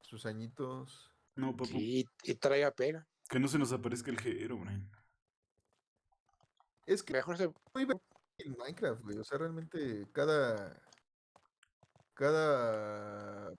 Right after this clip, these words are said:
Speaker 1: vez que te pones a jugar, pues, puede ser diferente, pues, ¿no? A pesar de que haces las mismas cosas y todo.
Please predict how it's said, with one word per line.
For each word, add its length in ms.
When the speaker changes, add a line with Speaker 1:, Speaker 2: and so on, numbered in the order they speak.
Speaker 1:
vez 140
que 80
te 80
pones 200
a 40
jugar, 220
pues, 220
puede 120
ser 160
diferente, 600
pues, 160
¿no? 140
A 80
pesar 220
de 100
que 100
haces 160
las 140
mismas 260
cosas 300
y 60
todo. 280